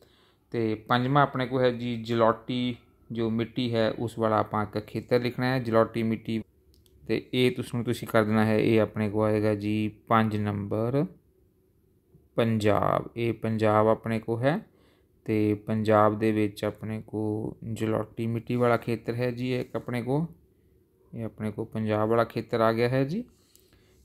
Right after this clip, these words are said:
ਤੇ ਇਸ ਤਰ੍ਹਾਂ ਤੁਹਾਡੇ ਇਸ ਨੂੰ ਸਾਰੇ ਹੀ ਜੋ ਕੁਐਸਚਨ ਹਨ ਉਹ ਸੋਲਵ ਹੋ ਚੁੱਕੇ ਹਨ ਜੀ ਆਪਣੇ ਕੋਲ।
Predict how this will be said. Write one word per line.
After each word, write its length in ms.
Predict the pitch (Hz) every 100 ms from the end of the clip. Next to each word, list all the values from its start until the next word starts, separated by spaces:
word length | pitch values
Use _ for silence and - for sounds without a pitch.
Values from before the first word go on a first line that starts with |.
| -
ਤੇ 200 | 104 -
ਇਸ 160 | 113 110
ਤਰ੍ਹਾਂ 260 | - 117
ਤੁਹਾਡੇ 460 | 113 117 104 101 104
ਇਸ 200 | 107 -
ਨੂੰ 80 | 110
ਸਾਰੇ 320 | - 110 113
ਹੀ 140 | 120
ਜੋ 140 | 113 110
ਕੁਐਸਚਨ 340 | 110 104 -
ਹਨ 280 | 110 107 107
ਉਹ 300 | - 107 104
ਸੋਲਵ 380 | 98 - 101 107 -
ਹੋ 120 | 110
ਚੁੱਕੇ 380 | 104 113 - 131
ਹਨ 200 | 131 139
ਜੀ 160 | 131 139
ਆਪਣੇ 280 | 135 143
ਕੋਲ। 280 | 135 147 160